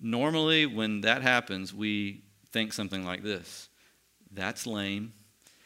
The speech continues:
That's a lame way to come. I mean, you, you've just done such a huge thing to me,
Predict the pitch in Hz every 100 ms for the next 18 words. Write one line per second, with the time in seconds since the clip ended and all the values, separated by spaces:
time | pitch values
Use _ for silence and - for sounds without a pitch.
0 | _ - 104 - 117 107 107 113 113 107
1 | 107 104 - 107 - 117 117 131 139 143
2 | 170 151 139 135 123 117 113 104 - 143
3 | 165 170 160 151 151 139 117 120